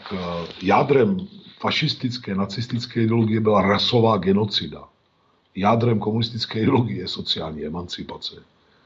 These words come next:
To jsou naprosto protilehlé, protilehlé cíle. Můžeme diskutovat o tom, co se kde odehrávalo v praxi.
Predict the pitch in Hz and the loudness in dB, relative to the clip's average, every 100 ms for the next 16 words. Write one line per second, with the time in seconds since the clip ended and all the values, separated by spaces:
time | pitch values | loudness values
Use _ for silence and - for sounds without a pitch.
0 | _ - - 101 95 90 104 101 123 113 | _ -8 -2 2 2 4 4 4 2 2
1 | - 113 - 101 113 117 123 113 98 104 | 2 -2 2 4 4 4 4 4 2 -2
2 | 104 101 101 _ _ _ _ 107 117 117 | -2 -6 -10 _ _ _ _ -2 -2 0
3 | 113 107 107 104 - - 98 92 90 165 | 0 0 2 0 -2 -4 -2 -2 0 2
4 | 185 156 135 - 147 139 131 123 123 120 | 4 4 0 -4 -4 -2 -4 -4 -6 -8
5 | - - 110 110 107 113 110 110 113 101 | -8 -10 -2 0 4 2 2 2 2 0
6 | 90 - - 90 92 | -4 -4 -6 -10 -10